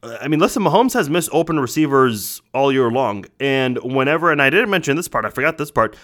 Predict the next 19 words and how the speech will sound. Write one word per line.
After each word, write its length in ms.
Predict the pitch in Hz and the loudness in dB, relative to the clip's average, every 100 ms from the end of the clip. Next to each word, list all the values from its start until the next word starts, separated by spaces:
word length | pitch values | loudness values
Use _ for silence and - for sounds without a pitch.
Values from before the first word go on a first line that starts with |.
| - | -18
whenever 420 | 120 151 165 220 208 | 0 4 4 4 2
he 140 | 170 | 0
doesn't 560 | 107 113 196 277 269 143 | 0 4 4 4 -2 -4
miss 220 | 104 - | -4 -4
open 260 | 107 107 | -6 -4
receivers, 640 | 101 95 113 101 107 156 - - _ _ _ _ _ - | -6 -4 -6 -2 -2 -2 -8 -18 _ _ _ _ _ -2
there 280 | 120 151 196 | 6 8 8
are, 240 | 190 147 | 8 4
there 120 | 143 | 2
have 80 | 202 | 4
been 100 | 226 | 4
a 40 | 196 | 4
lot 280 | 185 196 | 4 4
of 60 | 202 | 4
occasions 460 | 180 190 170 156 127 | 0 0 0 -4 -4
this 200 | 135 143 | -6 0
year 180 | 143 | 0
where, 480 | 135 135 135 131 - | 2 2 4 2 0
um, 520 | 127 117 113 107 98 | 0 0 0 -4 -10